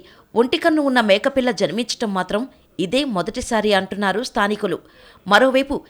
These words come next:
ఇలాంటివన్నీ జన్యుపరమైన లోపాలంటున్నారు పశువైద్యులు. మరి ఇది నిజంగానే జన్యులోపమా లేదా బ్రహ్మంగారు చెప్పింది నిజమవుతుందో కాలమే నిర్ణయిస్తోంది. వికారాబాద్ జిల్లాలో వింత ఘటన చోటు చేసుకుంది. పోతులూరి వీరబ్రహ్మం గారు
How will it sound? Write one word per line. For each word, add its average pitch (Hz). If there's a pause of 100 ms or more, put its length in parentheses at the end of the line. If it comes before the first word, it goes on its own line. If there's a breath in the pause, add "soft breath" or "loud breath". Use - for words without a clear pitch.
(220 soft breath)
ఇలాంటివన్నీ 285 (120)
జన్యుపరమైన 277 (120)
లోపాలంటున్నారు 214 (360 soft breath)
పశువైద్యులు. 190 (460 soft breath)
మరి 240 (480 soft breath)
ఇది 285
నిజంగానే 269 (120)
జన్యులోపమా 220 (340)
లేదా 226 (320)
బ్రహ్మంగారు 294
చెప్పింది 247 (160)
నిజమవుతుందో 240 (460 loud breath)
కాలమే 214
నిర్ణయిస్తోంది. 254 (420)
వికారాబాద్ 269
జిల్లాలో 226 (140)
వింత 202 (140)
ఘటన 220
చోటు 185
చేసుకుంది. 151 (120)
పోతులూరి 311
వీరబ్రహ్మం 247
గారు 202